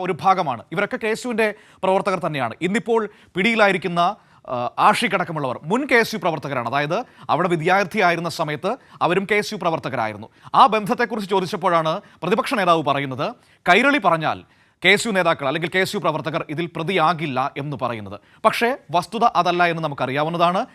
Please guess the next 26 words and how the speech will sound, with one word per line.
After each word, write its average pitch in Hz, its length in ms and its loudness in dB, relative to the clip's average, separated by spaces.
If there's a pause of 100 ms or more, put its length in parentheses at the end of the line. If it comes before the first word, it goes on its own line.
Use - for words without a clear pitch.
(280)
ഇതിൽ 196 120 2 (140)
ഒരു 226 220 6
കെ 233 120 8
എസ് - 120 -4
യു 208 80 -4
പ്രവർത്തകനും 185 420 -2
പോലീസ് 170 300 -2
ക്ലീൻ 165 220 0
ചിറ്റ് 175 200 -8
നൽകിയിട്ടുമില്ല. 156 600 -2 (160)
പിന്നെ 196 200 2 (400)
പ്രതിപക്ഷ 175 300 0 (100)
നേതാവ് 180 320 4
പറയുന്ന 160 320 0 (440)
പോലീസ് 202 420 2 (320)
അങ്ങനെ 185 200 0
പറഞ്ഞിട്ടില്ല 170 460 2
എന്ന 160 160 -2
വാദത്തിന് 151 360 2
അർത്ഥവുമില്ല. 156 420 0 (140)
തിയോഫിൻ 262 320 0
കൂടി 202 160 0
ചേരുകയാണ്. 135 420 -2
തിയോഫിൻ, 226 280 0
അതായത് 226 260 6 (580)
ഇതിലെ 254 160 6